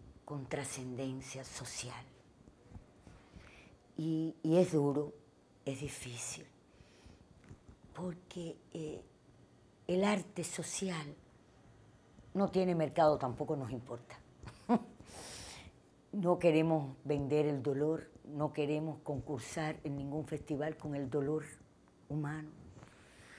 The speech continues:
Y entonces nos cuesta mucho trabajo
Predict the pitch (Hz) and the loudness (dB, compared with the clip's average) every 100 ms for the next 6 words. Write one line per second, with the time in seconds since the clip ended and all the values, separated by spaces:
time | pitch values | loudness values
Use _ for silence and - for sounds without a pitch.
0 | - - - - 165 151 123 147 147 - | -20 -20 -20 -8 -4 -4 -4 -6 -6 -8
1 | 143 135 131 - - - _ - - - | -12 -14 -16 -20 -20 -20 _ -20 -20 -10
2 | 139 131 170 165 170 151 - 135 120 104 | -8 -2 -2 0 -2 -4 -4 -6 -4 -4
3 | 104 - | -6 -12